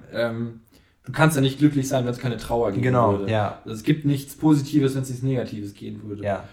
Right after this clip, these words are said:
Speaker 2: die
Speaker 1: Und
Speaker 2: Doppeldeutigkeit.
Speaker 1: g-, genau, genau. Und das muss sich halt, das muss sich halt ausgleichen. Ich glaub, genauso ist es mit Mut und Angst auch. Ich glaub, Menschen leben auch einfach nicht gut, wenn sie zu mutig sind. Wenn sie gar keine Angst haben.
Speaker 2: Ja,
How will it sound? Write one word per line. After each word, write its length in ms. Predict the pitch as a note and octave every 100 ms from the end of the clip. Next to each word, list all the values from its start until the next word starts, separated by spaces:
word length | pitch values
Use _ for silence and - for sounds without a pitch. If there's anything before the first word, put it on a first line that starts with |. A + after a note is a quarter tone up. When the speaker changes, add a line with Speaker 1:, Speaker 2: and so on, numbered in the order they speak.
| _
Speaker 2:
die 60 | A2
Speaker 1:
Und 80 | A2+
Speaker 2:
Doppeldeutigkeit. 720 | G#2 G#2 G2 F#2 - G2 G2+
Speaker 1:
g-, 160 | A2 C3+
genau, 360 | C3 A#2 G#2+
genau. 260 | A2+ A2 A2
Und 80 | A2+
das 160 | B2+
muss 160 | C#3+ C#3+
sich 160 | C#3 C#3+
halt, 420 | C3 B2+ - C3
das 140 | B2+
muss 180 | C#3+ B2+
sich 180 | - C#3
halt 120 | -
ausgleichen. 800 | C3 - A#2 A2+ A#2 D#3 E3 - _ - - - _ -
Ich 200 | - -
glaub, 200 | B2 C3
genauso 360 | C#3 C#3 D3+ C3+
ist 80 | C3+
es 80 | C3+
mit 180 | C#3 C3
Mut 180 | E3 -
und 100 | -
Angst 320 | C#3 - -
auch. 340 | D#3 A2+ - _ _ _ _ C3+
Ich 120 | B2
glaub, 300 | C3 C3 C3
Menschen 360 | C#3 D3 D3+ C3+
leben 260 | D3 D3
auch 340 | - C3+ C3+ - _ _ _ _ _ _ _ _ _ _
einfach 340 | - C3+ C3 C#3
nicht 300 | D3+ E3+ -
gut, 280 | F3+ F#3 B2
wenn 120 | B2+
sie 120 | C3
zu 140 | - D3+
mutig 360 | D#3 B2 G#2+
sind. 240 | - A2 - _ _ _ _ _ _ _ _ _ _ _ _ _ _
Wenn 120 | A#2 A2+
sie 100 | A#2
gar 200 | C#3 E3
keine 220 | D3+ B2+
Angst 260 | C#3 -
haben. 100 | G#2+
Speaker 2:
Ja, 360 | G#2+ G2+ -